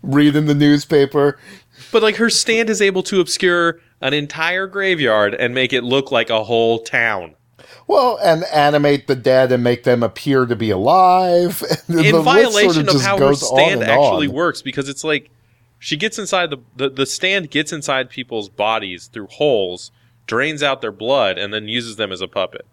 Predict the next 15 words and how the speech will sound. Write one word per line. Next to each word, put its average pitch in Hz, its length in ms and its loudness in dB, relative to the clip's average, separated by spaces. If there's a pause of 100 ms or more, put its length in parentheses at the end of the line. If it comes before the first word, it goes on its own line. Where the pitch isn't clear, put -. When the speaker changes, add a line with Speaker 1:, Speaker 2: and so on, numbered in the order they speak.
(260)
Speaker 2:
Or 202 80 -6
maybe 220 240 0
Speaker 1:
Mm. 113 40 -2
Speaker 2:
doesn't 147 260 0
drain 113 180 -4
out 95 120 -4
their 92 100 -10
blood, 95 180 -6
just 117 140 -14
kinda 151 180 -4
uses 113 380 -6
them 98 160 -8
as 92 100 -14
a 90 60 -12
puppet. - 400 -10